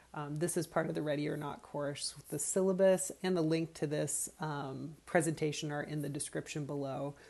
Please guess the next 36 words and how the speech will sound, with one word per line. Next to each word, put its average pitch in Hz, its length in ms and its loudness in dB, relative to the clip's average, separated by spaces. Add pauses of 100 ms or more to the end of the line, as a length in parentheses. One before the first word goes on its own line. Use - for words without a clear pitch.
(140)
so 147 320 2
go 170 180 2
ahead 160 180 0
and 156 140 -2
check - 240 -6
those 147 220 -4
out. 147 360 0
Um, 160 220 -4
as 160 220 -2
you 160 100 -2
can 156 200 -2
see, 151 280 -2
this 147 260 -2
is 151 300 -2
openly 156 400 0
licensed, 139 800 -4
so 139 260 -6
if 143 160 -6
you 165 80 0
need 160 200 2
to 170 80 -2
use 165 240 2
it 170 120 -4
for 156 120 -6
something, 156 600 -2 (440)
take 156 300 2
it, 151 440 2
enjoy 147 440 -2
it, 139 340 -4 (120)
um, 135 440 -6 (280)
do, 151 220 2
do 151 280 0
what 156 220 2
you 147 80 -4
need 135 260 -10
to. 143 160 -14